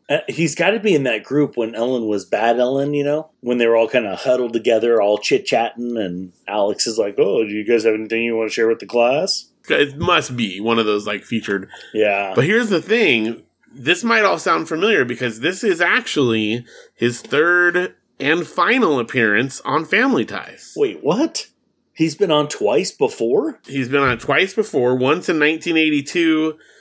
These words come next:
Speaker 2: uh, an episode called Not With My Sister You Don't, which is season one.
Speaker 1: Oh, yeah.
Speaker 2: He was a party guest in that one, and then he was on The Real Thing Part One, nineteen eighty-five, uh, earlier this season, right? Wasn't that earlier this season?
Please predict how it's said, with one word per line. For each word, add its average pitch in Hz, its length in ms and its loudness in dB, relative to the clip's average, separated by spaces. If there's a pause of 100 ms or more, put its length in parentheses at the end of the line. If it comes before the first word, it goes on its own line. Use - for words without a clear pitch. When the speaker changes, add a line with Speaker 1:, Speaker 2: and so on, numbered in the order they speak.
(240)
Speaker 2:
uh, 123 200 2
an 127 100 2
episode 131 420 0
called 113 260 0
Not 117 280 2
With 117 100 -12
My 104 140 0
Sister 143 420 -4
You 110 140 -2
Don't, 101 340 0
which 117 160 -8
is 101 100 -10
season 113 340 -2
one. 113 480 2
Speaker 1:
Oh, 113 180 2
yeah. 110 320 -4 (500)
Speaker 2:
He 131 140 0
was 113 140 2
a 113 60 2
party 135 400 0
guest 120 440 0
in 117 140 -2
that 143 220 0
one, 120 380 2
and 120 220 -2
then 123 140 2
he 131 120 0
was 131 140 2
on 135 200 2
The 127 80 2
Real 160 300 2
Thing 131 340 0
Part 135 280 0
One, 147 520 0 (440)
nineteen 139 360 0
eighty-five, 135 840 0 (140)
uh, 107 200 -4
earlier 139 320 0
this - 180 -4
season, 156 320 -2
right? 117 200 0
Wasn't 131 220 -8
that 160 100 -6
earlier 151 280 0
this 143 140 -8
season? 185 340 -12